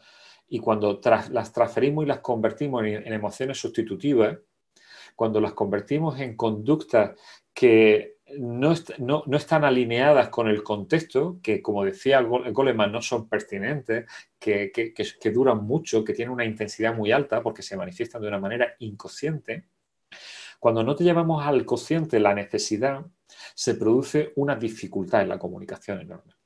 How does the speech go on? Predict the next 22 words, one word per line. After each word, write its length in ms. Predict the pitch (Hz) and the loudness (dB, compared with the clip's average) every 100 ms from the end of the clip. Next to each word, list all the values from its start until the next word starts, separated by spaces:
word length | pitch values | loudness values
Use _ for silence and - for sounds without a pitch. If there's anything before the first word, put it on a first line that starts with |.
| _ - - - | _ -20 -20 0
Yo 160 | 160 | 6
creo 120 | 180 | 6
que 60 | 175 | 6
estamos 260 | 175 156 120 | 2 2 2
viviendo 300 | 120 139 127 | 0 0 0
durante 260 | 110 107 | -2 -4
estos 280 | 120 127 107 | -4 -4 0
días 280 | 123 143 143 - - - - | 4 4 4 -6 -20 -18 -4
y, 600 | 110 104 101 98 98 107 | 0 2 0 -2 -4 -4
y 20 | |
en, 400 | 98 95 95 98 110 | -2 -4 -6 -12 -8
y 80 | |
en 100 | 98 | -8
fases 360 | 95 131 - 117 | 0 0 2 0
anteriores 600 | 107 101 104 113 110 95 | -2 0 2 4 4 2
a 140 | 101 | 2
estos 280 | 101 - 98 | 2 2 0
días, 360 | 107 117 110 113 101 | 4 6 6 2 -6
en 380 | 95 98 95 - - _ _ - | -8 -8 -14 -20 -20 _ _ -14
estos 280 | 107 - 104 | -8 -4 -2
años 220 | 101 98 | -4 -10
anteriores, 640 | 95 98 117 120 117 | -8 0 4 4 2